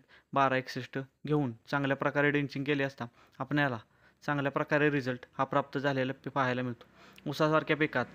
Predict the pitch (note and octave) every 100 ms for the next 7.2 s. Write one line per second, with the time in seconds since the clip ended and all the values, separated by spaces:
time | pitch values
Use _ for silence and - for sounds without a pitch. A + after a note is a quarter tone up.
0 | - D3+ D#3 C#3 D3 C#3+ D#3 D3+ D#3 D3+
1 | C#3+ C3 A#2+ - - - - C#3+ C#3+ D3
2 | C#3 C3 A#2+ - - - C#3 C#3 C3+ C#3+
3 | C3+ B2 A2+ _ _ - E3+ E3 D#3 D3+
4 | D3 C#3+ D3 C#3 C3 B2 B2 C#3 C3+ C#3
5 | C#3 C3+ A#2 - - _ - C#3+ C#3 D3
6 | C#3 C3 - A#2 A2+ _ - C#3 C3+ C#3+
7 | C3+ A#2+